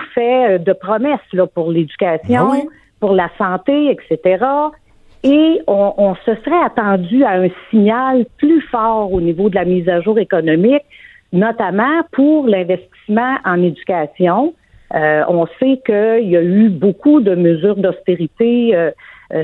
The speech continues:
Speaker 1: sous le gouvernement, euh, précédent. Et, euh, aujourd'hui, là, au moment où on se parle, il n'y a rien pour l'amélioration, euh, des conditions d'exercice du personnel. Il n'y a rien aussi pour, euh,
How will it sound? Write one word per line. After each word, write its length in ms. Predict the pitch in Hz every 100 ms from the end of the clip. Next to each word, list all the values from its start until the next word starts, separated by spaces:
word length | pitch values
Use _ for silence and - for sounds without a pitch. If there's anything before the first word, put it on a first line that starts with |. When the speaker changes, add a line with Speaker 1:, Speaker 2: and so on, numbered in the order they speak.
| -
Speaker 1:
sous 80 | -
le 160 | 190 185
gouvernement, 760 | 160 175 170 160 170 208 214
euh, 140 | 175 147 -
précédent. 760 | 185 180 190 147 156 170 302 - _ _ -
Et, 400 | 220 254 277 247
euh, 640 | 180 170 165 160 160 156 156 _ _ _ _ _
aujourd'hui, 680 | 226 247 214 196 165 196 320
là, 160 | 277 262
au 160 | 269 185
moment 340 | 180 196 233
où 160 | 233 190
on 140 | 160
se 120 | -
parle, 420 | 208 233 294 269 190 - - -
il 60 | 170
n'y 80 |
a 40 | 185
rien 380 | 185 226 311 330
pour 140 | 226 185
l'amélioration, 1160 | 180 185 180 180 175 170 165 - 214 233 233 180
euh, 100 | 170
des 160 | 170
conditions 600 | 196 170 156 - 208 220
d'exercice 680 | 190 156 160 151 _ 220 214 -
du 160 | 160 -
personnel. 800 | 185 - 180 170 185 196 196 190 _ _ _
Il 60 | 170
n'y 40 |
a 60 | 202
rien 440 | 185 202 269 302
aussi 520 | 262 202 - - 262 269
pour, 440 | - 208 220 214
euh, 140 | 196